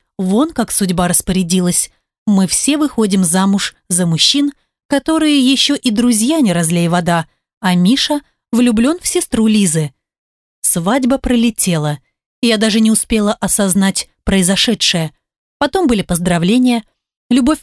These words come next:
Валерьевна расплакалась, Люда ее успокаивала, но в итоге к ней присоединилась. Бедный Глеб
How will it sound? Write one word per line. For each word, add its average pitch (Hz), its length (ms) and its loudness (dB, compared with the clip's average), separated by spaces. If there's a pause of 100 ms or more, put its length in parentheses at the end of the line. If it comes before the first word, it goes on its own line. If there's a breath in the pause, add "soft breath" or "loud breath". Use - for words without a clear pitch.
Валерьевна 254 560 2
расплакалась, 214 720 -2 (260)
Люда 277 240 2
ее 190 400 0
успокаивала, 233 880 -2 (220)
но 233 140 2
в 208 100 0
итоге 302 460 -2 (180)
к - 60 -2
ней 285 240 2
присоединилась. 233 960 0 (400)
Бедный 277 500 2
Глеб 220 380 0